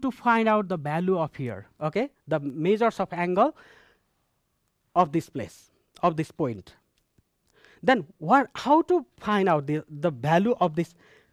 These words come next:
place? At the time,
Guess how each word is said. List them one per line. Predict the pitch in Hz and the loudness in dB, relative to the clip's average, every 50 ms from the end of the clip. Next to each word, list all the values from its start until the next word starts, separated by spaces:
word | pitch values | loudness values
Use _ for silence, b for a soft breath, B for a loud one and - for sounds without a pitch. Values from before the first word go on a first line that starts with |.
| b b b b b _ _ _ _ _ _ _ - - | b b b b b _ _ _ _ _ _ _ -14 -6
place? | - 214 156 117 92 - - - _ _ _ _ _ _ _ _ _ _ _ _ _ _ _ b b b b b b b b b b b _ | -4 -2 -2 -2 -6 -10 -18 -20 _ _ _ _ _ _ _ _ _ _ _ _ _ _ _ b b b b b b b b b b b _
At | - 208 254 254 240 | 2 4 4 6 6
the | 339 | 4
time, | 330 - 180 151 160 196 269 277 | 4 4 2 2 2 2 0 -2